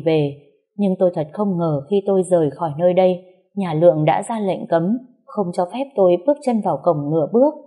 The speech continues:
Mặc tôi đã nói hết lời, hai người gác cổng vẫn trước sau như một, lạnh lùng từ chối. Thậm chí một trong hai người còn tặng thêm cho tôi ánh mắt đầy khinh miệt coi thường. Hết cách, tôi đành đứng ở ngoài chờ Lượng đi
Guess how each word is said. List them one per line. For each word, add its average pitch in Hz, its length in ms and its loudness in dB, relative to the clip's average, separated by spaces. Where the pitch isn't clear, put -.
Mặc 175 180 -4
tôi 175 100 4
đã 175 120 -2
nói 185 240 -4
hết 269 180 -2
lời, 156 320 0
hai 240 180 -2
người 175 240 0
gác 269 220 -6
cổng 160 280 2
vẫn 156 220 -2
trước 302 160 -4
sau 208 120 -6
như 185 160 -2
một, 156 220 0
lạnh 165 340 -6
lùng 151 260 0
từ 175 60 2
chối. 165 280 0
Thậm 190 200 -4
chí 185 360 0
một 202 200 2
trong 220 140 -4
hai 214 200 -8
người 170 260 0
còn 143 140 -4
tặng 175 220 -4
thêm 185 180 -6
cho 185 140 -4
tôi 180 320 2
ánh 190 260 -4
mắt 285 160 -4
đầy 165 260 4
khinh 240 200 2
miệt 175 180 2
coi 220 240 -4
thường. 160 340 2
Hết 247 180 0
cách, 233 180 -4
tôi 226 120 4
đành 156 280 -2
đứng 160 200 0
ở 214 160 0
ngoài 156 320 -4
chờ 160 180 -2
Lượng 151 280 0
đi 190 140 0